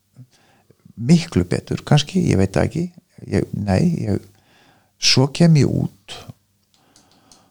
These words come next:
og, sko, ég ætti nú kannski að taka það fram að fyrstu dagarnir þarna inn á Vogi, þá fékk, þá,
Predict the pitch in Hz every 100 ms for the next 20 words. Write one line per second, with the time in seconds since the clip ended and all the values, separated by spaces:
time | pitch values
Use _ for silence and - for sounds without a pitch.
0 | _ - - 60 - - _ _ _ -
1 | - - - - - - 95 95 82 -
2 | - - - _ _ 50 50 - - -
3 | - - 80 98 113 107 - 113 104 113
4 | - 107 117 113 113 107 - 117 120 101
5 | - 117 - 107 - _ - 110 123 117
6 | 113 110 110 104 101 117 127 98 92 -
7 | - _ _ _ _ _ - - _ -
8 | 107 107 107 - - - -